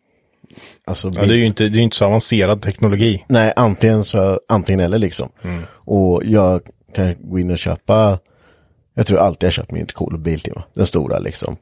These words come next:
Speaker 2: Mm.
Speaker 1: Smack, funkar jämt. Aldrig pajat eller någonting.
Speaker 2: Mm, jag kör ju deras, ehm, lilla i Amazonen.
Speaker 1: Ja, jag kör ju
Speaker 2: Men jag
Speaker 1: en
Speaker 2: ska
Speaker 1: tvåhundrafyrtio
Speaker 2: svetsa om,
Speaker 1: med.
Speaker 2: <clears throat> jag ska svetsa om anslutningarna.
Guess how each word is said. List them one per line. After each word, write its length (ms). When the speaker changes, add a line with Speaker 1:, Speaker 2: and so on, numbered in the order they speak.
Speaker 2:
Mm. 120
Speaker 1:
Smack, 360
funkar 300
jämt. 380
Aldrig 360
pajat 400
eller 80
någonting. 380
Speaker 2:
Mm, 300
jag 140
kör 160
ju 60
deras, 500
ehm, 520
lilla 540
i 40
Amazonen. 500
Speaker 1:
Ja, 220
jag 100
kör 160
ju 60
Speaker 2:
Men 80
jag 40
Speaker 1:
en 60
Speaker 2:
ska 160
Speaker 1:
tvåhundrafyrtio 320
Speaker 2:
svetsa 80
om, 60
Speaker 1:
med. 240
Speaker 2:
<clears throat> 280
jag 80
ska 120
svetsa 280
om 100
anslutningarna. 720